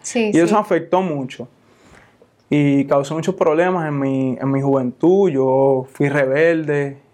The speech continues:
Speaker 2: Y
Speaker 1: ¿Te sentías, pero esa rebeldía por qué venía? ¿Te sentí, cómo te sentías?
Speaker 2: Como frustración más. Es más como una frustración porque llegaba, no sé, el día de, de Navidad, no estaba mi familia junta,
Speaker 1: Sí.
Speaker 2: eh, a veces los días de los padres o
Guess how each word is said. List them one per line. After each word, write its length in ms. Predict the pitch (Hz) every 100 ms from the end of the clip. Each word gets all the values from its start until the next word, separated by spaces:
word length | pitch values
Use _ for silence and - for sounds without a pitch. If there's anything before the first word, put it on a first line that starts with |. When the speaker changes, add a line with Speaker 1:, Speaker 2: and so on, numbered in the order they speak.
| -
Speaker 2:
Y 60 | 127
Speaker 1:
¿Te 100 | 247
sentías, 380 | 247 226 214 214
pero 120 | 233
esa 380 | 180 220 233 254
rebeldía 400 | 277 240 214 208
por 140 | 226
qué 100 | 247
venía? 320 | 226 220 196 180
¿Te 100 | 196
sentí, 380 | 208 196 190
cómo 220 | 175 - 226
te 120 | 254
sentías? 580 | 233 196 202 175 - -
Speaker 2:
Como 240 | - 196 185
frustración 640 | 190 190 180 147 180 180
más. 200 | 143 123 - _ _ _ _ -
Es 260 | 147 151 170
más 200 | 180 185
como 160 | 175
una 100 | 165
frustración 580 | 165 185 185 175 156 143
porque 400 | 143 127 135 131
llegaba, 480 | 131 127 131 139 139
no 120 | 143
sé, 260 | 147 147 147
el 80 |
día 160 | 139 139
de, 380 | 143 143 139 131 _ _ _ _ -
de 120 | 147
Navidad, 580 | 143 139 139 151 170 165
no 80 | 143
estaba 340 | 147 147 147
mi 140 | 151
familia 400 | 147 143 143 143
junta, 800 | 127 156 165 165 156 147 143 143 127
Speaker 1:
Sí. 160 | 123
Speaker 2:
eh, 400 | 120 120 113 120 _
a 120 | 113
veces 260 | 117 123 143
los 100 | 139
días 160 | 139 139
de 0 | 131
los 20 | -
padres 680 | 135 143 143 139 135 131
o 280 | 120 113 110